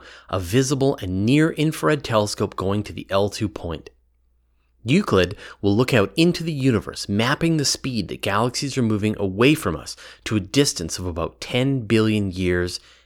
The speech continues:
in the past. From these observations, astronomers will be able to create a more precise calculation about how fast the expansion of the universe is accelerating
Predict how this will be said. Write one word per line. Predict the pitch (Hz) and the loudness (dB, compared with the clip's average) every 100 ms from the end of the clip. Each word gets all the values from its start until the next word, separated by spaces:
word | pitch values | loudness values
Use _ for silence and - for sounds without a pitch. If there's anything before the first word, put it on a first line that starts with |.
| _ - | _ -2
in | 127 | 0
the | 98 | 0
past. | - - - - - _ _ _ _ _ _ _ | -2 -6 -10 -14 -14 _ _ _ _ _ _ _
From | - | 4
these | 185 202 | 4 6
observations, | 180 - 151 202 208 98 104 - - - - | 4 4 4 4 4 0 -2 -6 -14 -14 -8
astronomers | - - 127 143 151 139 | -2 2 4 4 2 0
will | 110 | 0
be | 95 | 2
able | 98 107 | 2 2
to | - | -2
create | - 113 107 110 | -6 -2 0 0
a | |
more | 95 | -2
precise | 85 - - 120 131 | -4 -6 -4 0 -2
calculation | - 143 143 151 117 101 - 98 - - - - | -2 -4 -2 2 2 2 0 -4 -6 -14 -12 -4
about | 98 - | -2 -2
how | - 123 147 | 0 0 0
fast | - 135 117 123 - | -2 -2 0 -2 -6
the | |
expansion | 82 - - 110 117 - 131 | -8 -8 -4 -2 -2 -2 -4
of | |
the | 107 | -4
universe | 107 120 110 117 117 | -2 0 0 0 -2
is | 113 | -4
accelerating | 113 - - 170 185 82 - - | -4 -2 0 2 2 -2 -6 -12